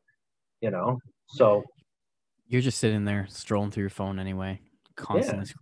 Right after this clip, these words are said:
Speaker 2: scrolling, going by.
Speaker 1: Yeah.
Speaker 2: You need something for your eardrums. Pop us in. Give
Speaker 1: Yeah.
Speaker 2: us a listen.
Speaker 1: You know, fuck, uh, fuck, you know, getting over your cell phone addiction. Just, just, just take the plunge. Just
Speaker 2: Embrace
Speaker 1: go all
Speaker 2: it.
Speaker 1: the way in.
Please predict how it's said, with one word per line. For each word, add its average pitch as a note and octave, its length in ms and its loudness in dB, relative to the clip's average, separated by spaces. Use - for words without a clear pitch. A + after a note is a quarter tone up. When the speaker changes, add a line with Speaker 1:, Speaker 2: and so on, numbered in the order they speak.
Speaker 2:
scrolling, F#2+ 200 -12
going G2+ 240 -4
by. F#3+ 180 4
Speaker 1:
Yeah. G2+ 160 0
Speaker 2:
You A2+ 80 0
need B2+ 140 2
something A2+ 240 -2
for A2 120 -2
your G#2 200 2
eardrums. F#2 580 -8
Pop C#3 220 2
us - 140 -6
in. G#2 180 -10
Give D3+ 100 6
Speaker 1:
Yeah. C#3 60 4
Speaker 2:
us A2+ 120 0
a G2+ 60 -4
listen. F#2+ 260 -12
Speaker 1:
You D#3 60 4
know, F3 180 8
fuck, G3+ 180 6
uh, C3+ 520 6
fuck, F3+ 140 0
you D3+ 120 -6
know, B2+ 220 0
getting B2+ 240 2
over A#2 180 6
your G2+ 120 -4
cell C3 220 6
phone A#2 120 0
addiction. - 460 -10
Just, D#3 180 0
just, - 240 -4
just - 120 -20
take G3 180 2
the - 80 -4
plunge. C3 480 2
Just A2 160 -2
Speaker 2:
Embrace D#3 200 8
Speaker 1:
go B2+ 80 10
all B2+ 60 12
Speaker 2:
it. - 40 10
Speaker 1:
the B2+ 60 10
way A2+ 200 6
in. F#2+ 180 0